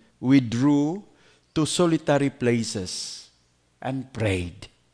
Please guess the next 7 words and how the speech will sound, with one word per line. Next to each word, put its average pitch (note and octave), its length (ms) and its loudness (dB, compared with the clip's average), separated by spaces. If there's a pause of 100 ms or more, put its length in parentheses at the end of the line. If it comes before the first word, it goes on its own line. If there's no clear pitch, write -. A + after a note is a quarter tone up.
(1400)
Pinaagi F#3 480 8
niini, F#3 240 4
mga E3+ 240 8
igsuon, D3 640 0
kita D#3 320 -2
iyang D3 320 -2
gitudluan C#3 880 0